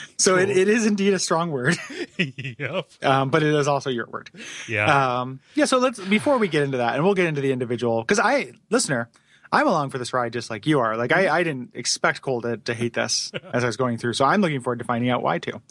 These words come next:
Speaker 1: Um, in this game, so the, for people who don't know, um, this game you play as Musashi, who is a young, annoying swordsman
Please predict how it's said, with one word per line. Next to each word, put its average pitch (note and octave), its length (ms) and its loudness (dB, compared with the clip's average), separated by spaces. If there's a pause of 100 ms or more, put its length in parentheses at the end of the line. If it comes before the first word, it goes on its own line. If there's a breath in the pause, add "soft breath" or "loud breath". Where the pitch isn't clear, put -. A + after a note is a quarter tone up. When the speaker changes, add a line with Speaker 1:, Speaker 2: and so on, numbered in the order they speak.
(460 loud breath)
Speaker 1:
Um, A#2+ 600 0 (1080 soft breath)
in A#3+ 140 4
this C4 100 0
game, E3 400 0
so F#3+ 240 4
the, F3 280 -2
for G3+ 140 0
people A3 240 2
who G3+ 60 4
don't G#3 120 0
know, A2+ 280 -6
um, C#3+ 240 2
this F3 160 -2
game F3+ 100 0
you E3 80 2
play E3+ 160 2
as C3+ 80 -2
Musashi, C3 540 0
who C3+ 180 0
is B2+ 140 2
a B2 60 0
young, G3 220 2
annoying F#3 300 2
swordsman A#2+ 480 -2